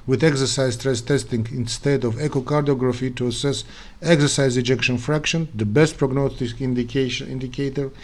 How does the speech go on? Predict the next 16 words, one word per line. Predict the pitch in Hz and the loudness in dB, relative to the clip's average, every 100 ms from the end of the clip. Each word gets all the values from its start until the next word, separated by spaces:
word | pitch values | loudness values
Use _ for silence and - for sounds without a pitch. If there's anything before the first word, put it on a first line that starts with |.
| - - - | -16 -16 -2
in | 120 | 0
patients | 117 143 139 147 | 4 4 4 2
with | 123 113 | 0 2
coronary | 139 139 135 131 131 | 4 4 4 2 2
artery | 120 123 120 120 113 | 0 -2 0 0 2
disease. | 117 123 123 101 - - - - - - | 0 2 2 0 -4 -14 -16 -16 -18 -2
Normal | 123 160 180 170 | 4 6 8 6
ejection | 156 160 - 139 | 6 4 2 0
fraction | - 139 139 - 139 139 | 2 0 2 -2 -2 -4
is | 139 123 120 110 - - - | -2 2 2 0 -6 -12 -8
more, | 113 117 117 123 139 147 147 147 139 | -2 0 2 4 6 8 8 6 0
uh, | 135 120 117 | -6 -6 -4
than | 113 113 | 0 0
five | 110 151 147 - | 2 4 4 4
percentage, | 147 - 127 - 113 101 - - - - - - - - - - - - - - | 0 2 -2 0 0 0 -4 -12 -16 -16 -16 -18 -18 -18 -18 -20 -20 -20 -18 -6
uh, | 120 117 113 | -2 2 2